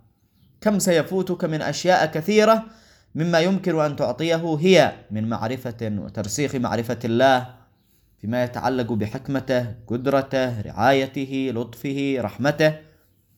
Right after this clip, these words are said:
لا تستفيد منها هذه المعاني المهمة. معظم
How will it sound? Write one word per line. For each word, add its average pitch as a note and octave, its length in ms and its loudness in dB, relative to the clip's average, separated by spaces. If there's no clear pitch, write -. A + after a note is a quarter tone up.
لا F#3+ 160 6
تستفيد C#3 520 -6
منها A#2+ 460 -4
هذه B2 160 -6
المعاني A2+ 440 -4
المهمة. F#2 500 -4
معظم E3 460 2